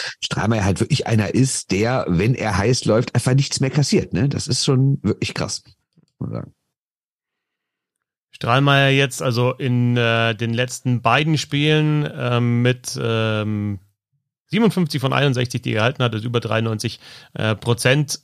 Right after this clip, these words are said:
Speaker 2: Ähm, Miska hat natürlich da die schlechteren Statistiken, klar, weil der Straubing auch, äh, mehr Gegentore kassiert hat. Dafür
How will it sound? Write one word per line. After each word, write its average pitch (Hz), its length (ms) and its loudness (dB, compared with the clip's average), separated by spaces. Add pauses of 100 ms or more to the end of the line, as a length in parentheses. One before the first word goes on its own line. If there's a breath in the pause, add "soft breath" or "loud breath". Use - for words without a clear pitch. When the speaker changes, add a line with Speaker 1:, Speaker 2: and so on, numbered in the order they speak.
Speaker 2:
Ähm, 117 400 -2
Miska 131 380 -2
hat 127 120 2
natürlich 139 380 4
da 143 160 4
die 147 100 4
schlechteren 156 380 2
Statistiken, 147 500 -2
klar, 131 240 2
weil 120 180 0 (420 loud breath)
der 117 160 -2
Straubing 120 340 -4
auch, 113 200 -2
äh, 117 240 -2
mehr 117 260 -2
Gegentore 117 400 -6
kassiert 147 320 -4
hat. 135 180 0
Dafür 131 400 2